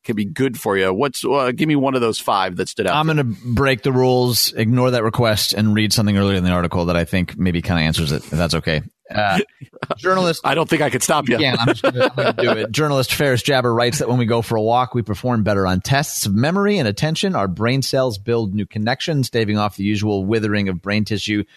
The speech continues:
Speaker 2: that comes with age. We can actively change the pace of our thoughts by deliberately walking more briskly or slowly. According to the Centers for Disease Control and Prevention, a single bout of moderate to vigorous activity, including walking, can improve our sleep, thinking,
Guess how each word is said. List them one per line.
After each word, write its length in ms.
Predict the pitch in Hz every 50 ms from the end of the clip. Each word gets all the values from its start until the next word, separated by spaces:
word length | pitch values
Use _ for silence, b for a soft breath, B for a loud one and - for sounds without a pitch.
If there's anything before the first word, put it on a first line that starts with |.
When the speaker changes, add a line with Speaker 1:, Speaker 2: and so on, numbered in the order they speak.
| b b
Speaker 2:
that 100 | - 98
comes 220 | - 110 113 110 92
with 120 | 85 - -
age. 420 | 107 113 117 117 117 117 110 - -
We 100 | 113 101
can 220 | - 107 101 101 - -
actively 520 | 101 104 110 - 117 101 95 101 98 98
change 380 | 95 - - 113 107 107 104 -
the 80 | - 92
pace 320 | - - 110 107 95 -
of 80 | 92 85
our 120 | 87 85
thoughts 520 | - - - 107 117 147 - - - B B B B B B _
by 120 | - 101
deliberately 500 | 101 87 98 92 92 113 113 117 120 113
walking 400 | 107 95 101 104 104 - 117 104
more 140 | 98 95 95
briskly 540 | 92 80 98 104 - - - - 123 113 117
or 220 | - 90 92 87
slowly. 680 | 82 - - - - 107 110 117 123 131 147 165 180 202 b b b b b b -
According 380 | - - - 190 208 220 208
to 80 | 160 165
the 80 | 135 120
Centers 280 | - 143 139 135 120
for 100 | - 127
Disease 300 | 117 113 98 120 131 120
Control 260 | - 117 107 - 120
and 80 | 113 101
Prevention, 340 | 101 95 117 127 117 117 90
a 60 | 98
single 400 | 101 - - 185 208 262 285 262
bout 300 | 202 170 165 156 156 151
of 100 | 120 117 113
moderate 440 | 120 120 120 127 139 165 175 156 -
to 80 | 127
vigorous 420 | 104 107 123 123 139 131 120 110 -
activity, 480 | 113 110 - - 165 156 131 101 104
including 360 | 98 95 - 139 156 160 170
walking, 440 | 135 95 85 82 - 95 92 104 107 B B B B _
can 120 | - 123 117
improve 340 | 110 104 95 123 127 117 104
our 120 | 95 87
sleep, 480 | 90 - - - 170 190 226 233 - - b b b b b b _
thinking, 680 | - - - 170 170 156 - 170 160 160 156 156 147